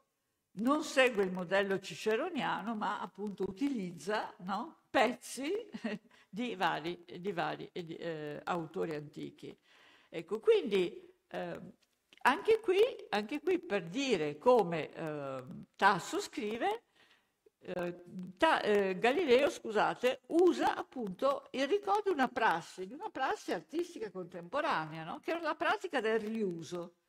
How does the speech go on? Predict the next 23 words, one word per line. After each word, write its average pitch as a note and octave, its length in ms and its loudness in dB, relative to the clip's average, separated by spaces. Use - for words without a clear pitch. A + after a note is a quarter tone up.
solo C#4+ 260 -2
naturalmente G3+ 640 -4
per, C#3+ 340 -10
per D3 140 -12
criticare D3+ 760 -8
l'effetto D#3 720 -10
che F#3+ 180 -6
tutto G3+ 340 -10
questo D#3+ 640 -10
ha, F3 340 -4
eh, E3 240 -10
nella E3+ 360 -6
Gerusalemme. D3+ 840 -12
Ecco, - 380 -8
ho, - 280 -2
ho G#4+ 80 -2
sottolineato G3 1300 -2
questa D4+ 280 -4
dimensione A3 540 -2
spaziale, D3+ 1000 -10
no? B3 240 -10
Questa B3+ 260 -8
idea C#4 560 -2